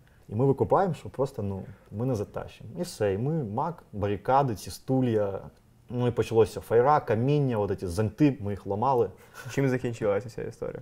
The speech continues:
Speaker 1: Нас паканули Беркута. І я три години просидів в позі, по-моєму, називалася йолочка. Коли ти отак сідаєш, отак тебе ножки, отак один до одного. А вже було холодно. Я пам'ятаю, що було не жарко.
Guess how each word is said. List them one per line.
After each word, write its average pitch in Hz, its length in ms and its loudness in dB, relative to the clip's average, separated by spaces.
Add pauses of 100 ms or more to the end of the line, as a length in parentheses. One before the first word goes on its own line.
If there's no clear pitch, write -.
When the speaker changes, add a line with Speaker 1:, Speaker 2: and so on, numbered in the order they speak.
(280)
Speaker 1:
Нас 147 260 -4
паканули 110 400 -2
Беркута. - 420 -10 (540)
І 107 80 -6
я 113 140 2 (440)
три 135 180 4
години 120 480 0 (100)
просидів 107 420 -6
в - 260 -20 (120)
позі, 95 560 0 (260)
по-моєму, 107 360 -6
називалася 95 460 -6
йолочка. 90 520 -2 (540)
Коли 104 120 -2
ти 98 80 -4
отак 92 240 -2
сідаєш, 147 440 -2 (120)
отак - 140 -14
тебе 98 180 -6
ножки, 123 340 -2
отак 101 220 -4
один 110 180 2
до 101 140 6
одного. 90 280 4 (480)
А 90 100 -4
вже 92 260 4
було 131 600 2
холодно. 92 540 8 (240)
Я 92 100 -8
пам'ятаю, 92 420 -4
що - 140 -10
було 101 160 -6
не 101 100 -8
жарко. 151 400 -6